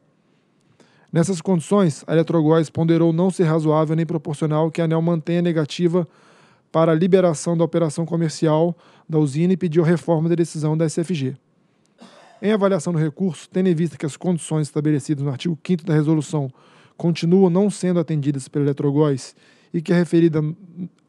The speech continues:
norma está em pleno vigor, a S F G entendeu pertinente manter a decisão proferida no despacho cento e trinta e nove.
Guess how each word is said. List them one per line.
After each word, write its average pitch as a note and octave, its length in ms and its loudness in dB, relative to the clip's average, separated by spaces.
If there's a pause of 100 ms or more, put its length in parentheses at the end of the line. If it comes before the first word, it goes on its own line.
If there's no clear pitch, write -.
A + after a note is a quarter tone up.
(160)
norma D3 280 2
está D#3+ 220 -4
em F3 60 0
pleno F3 240 0
vigor, D3+ 400 2 (800)
a - 80 -2
S D#3 220 2
F F3+ 160 0
G D#3+ 160 2
entendeu F3 320 2
pertinente E3+ 560 0
manter E3+ 320 0
a F3 40 2
decisão D#3 440 -2
proferida E3 480 0
no E3+ 80 0
despacho E3 380 -4
cento E3+ 200 -4
e - 40 -10
trinta F3+ 200 -4
e F3+ 40 -2
nove. C3+ 300 -8